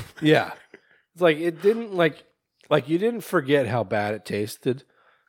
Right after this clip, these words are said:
Speaker 2: It's like, it's not like the fruit flavor suddenly started to sing at some per-, <laughs> some point. It was pretty much awful dog shit booze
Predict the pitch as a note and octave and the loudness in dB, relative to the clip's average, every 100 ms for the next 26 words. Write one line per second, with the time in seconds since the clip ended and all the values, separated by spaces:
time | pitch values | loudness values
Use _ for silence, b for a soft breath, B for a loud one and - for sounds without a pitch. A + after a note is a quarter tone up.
0 | - D3 C#3 C#3+ C#3 C#3+ E3 D#3 D3+ B2+ | -2 0 0 -2 -4 0 0 2 0 0
1 | B2 - - - D3 D3 - B2+ A2+ A2 | -6 -8 -14 -6 -4 -4 -4 0 2 0
2 | A2 - B2+ A#2+ A2+ - A#2 A2+ G#2 G2 | -2 0 0 0 -4 0 0 0 -4 -8
3 | - C#3 C3 A2 - - G#2+ G#2 - B2 | 0 2 2 2 -4 -4 -4 -4 -8 -8
4 | - - F3 D3 D#3 D3 - A3 - - | -6 0 0 0 2 2 2 0 -4 -12
5 | _ _ _ B B B B B F3 F#3+ | _ _ _ B B B B B -2 4
6 | E3+ C#3+ - F#3 G#3 G#3+ F#3+ D3 C#3+ - | 4 2 2 2 2 2 2 4 4 -2
7 | _ _ _ - G#2+ - A2 G2+ F#2+ - | _ _ _ -4 -2 -2 0 0 -2 -10
8 | _ _ _ _ _ A2 G#2+ G#2 G2 - | _ _ _ _ _ -8 -2 0 0 -4
9 | - - D#3+ - - G2+ F#2+ F#2 - | -8 -8 -10 -6 -2 0 -2 -6 -12